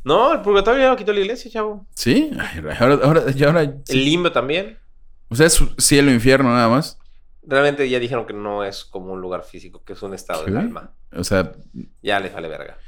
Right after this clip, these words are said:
Speaker 2: o sea, puedo portarme mal y no voy a irme del
Speaker 1: Ya
Speaker 2: cielo.
Speaker 1: se dieron cuenta que eso no vendía, güey.
Speaker 2: Sí, sí, ya
Speaker 1: O
Speaker 2: no,
Speaker 1: sea, la
Speaker 2: ya
Speaker 1: neta.
Speaker 2: no, ya no, sí, no. Este, pues bueno,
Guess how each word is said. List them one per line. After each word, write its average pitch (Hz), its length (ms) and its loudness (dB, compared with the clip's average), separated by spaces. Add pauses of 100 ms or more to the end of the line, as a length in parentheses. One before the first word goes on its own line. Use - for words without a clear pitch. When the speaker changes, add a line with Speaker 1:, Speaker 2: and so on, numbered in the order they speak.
(180)
Speaker 2:
o - 80 -4
sea, 120 180 4
puedo 135 220 4
portarme 95 460 4
mal 92 280 2
y 82 140 -6
no 87 320 0
voy 92 140 2
a 90 60 4
irme 87 180 0
del 82 80 0
Speaker 1:
Ya 104 140 2
Speaker 2:
cielo. 110 100 4
Speaker 1:
se 113 120 -6
dieron 110 180 -2
cuenta 104 220 -4
que 92 100 -6
eso 95 120 -14
no 90 80 -10
vendía, 80 320 -12
güey. 73 120 -16
Speaker 2:
Sí, - 180 -16
sí, 101 300 -2
ya 92 120 -2
Speaker 1:
O 92 40 0
Speaker 2:
no, 90 60 0
Speaker 1:
sea, 101 140 4
la 95 100 -2
Speaker 2:
ya 92 60 -2
Speaker 1:
neta. 87 220 -2
Speaker 2:
no, 80 140 -8
ya 80 180 -8
no, 71 280 -12
sí, 71 200 -14
no. 69 140 -16 (360)
Este, 107 560 0
pues 113 180 0
bueno, 165 280 4